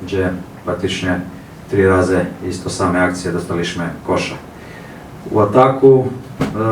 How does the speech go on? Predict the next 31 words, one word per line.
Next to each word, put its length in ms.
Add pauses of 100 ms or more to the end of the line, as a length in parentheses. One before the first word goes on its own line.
e, 20
za 180
szybko 600 (300)
graliśmy 760
i, 220 (640)
e, 40
rzucaliśmy 540 (280)
za 140
szybko 320
te 180
rzuty, 280 (160)
nie 160
było 160
cierp-, 200
cierpliwości 640 (760)
i 40
z 40
drugiej 200
strony 320
nie 60
było 160
zbirki 360
w 60
ataku. 400 (540)
Także 300
dzisiaj 340 (840)
zasłużona 500
wygrana, 480 (280)
e, 240
Anwila, 560
a 220